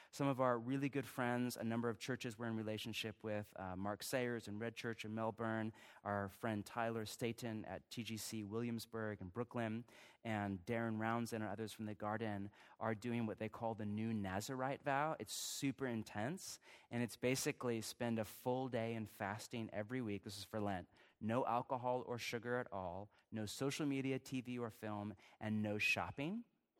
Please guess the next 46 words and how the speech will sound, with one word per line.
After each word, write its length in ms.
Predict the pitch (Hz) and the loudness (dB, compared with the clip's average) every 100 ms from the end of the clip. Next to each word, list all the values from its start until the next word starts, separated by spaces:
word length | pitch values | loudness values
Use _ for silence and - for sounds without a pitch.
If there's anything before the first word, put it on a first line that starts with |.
| _ _ _ - - | _ _ _ -10 0
And 100 | 131 | 2
they're 80 | 127 | 4
doing 280 | 147 170 | 4 6
this 180 | 151 127 | 6 4
not 160 | 135 135 | 4 6
at 80 | 120 | 8
all 160 | 127 | 6
because 300 | 127 - 123 | 4 -4 -4
they 120 | 120 | 0
are 80 | 113 | 0
legalistic, 720 | 101 104 104 101 - 170 180 - - - - | 0 0 0 -2 -2 -2 -2 -6 -20 -20 -8
but 100 | 127 | 0
it's 120 | 131 - | 0 2
under 160 | 143 | 2
the 100 | 165 | 4
working 400 | 147 143 135 135 | 4 2 2 0
theory. 680 | 117 - 131 139 113 90 98 | 0 -2 2 4 2 0 -2
My 100 | 113 | -2
buddy 240 | 110 117 117 | 0 0 0
Tyler 420 | - 131 123 104 | 2 4 4 2
in 140 | 104 | 0
Williamsburg 580 | 107 117 117 - 107 95 | -2 -2 -2 -2 -4 -4
said, 200 | - 113 | -2 -2
I 60 | 117 | -2
said, 180 | 127 120 | -6 -6
"Why 140 | 143 | -4
are 60 | 190 | -2
you 160 | 170 | -2
doing 320 | 127 131 135 104 | -2 0 0 -2
this?" 280 | - - - - - | -6 -12 -14 -20 -6
And 80 | 123 | 4
he's, 140 | 147 127 | 6 6
like, 160 | 101 | 4
literally 280 | 123 - 117 | -2 -2 -2
not 240 | 104 101 | 0 0
cut 180 | - 123 | 0 0
his 120 | 98 | 0
hair 240 | - 92 107 | -2 -2 -2
for 180 | - 113 | -2 -4
a 60 | |
year. 300 | 113 117 117 | 0 2 2
It's 180 | - - - - | 0 -6 -18 -8
gorgeous, 520 | 92 98 78 - - | -6 -4 -6 -8 -2
but, 200 | 123 113 | -2 2
um, 200 | 123 113 113 | 4 4 2
it's, 280 | 113 - | -2 -4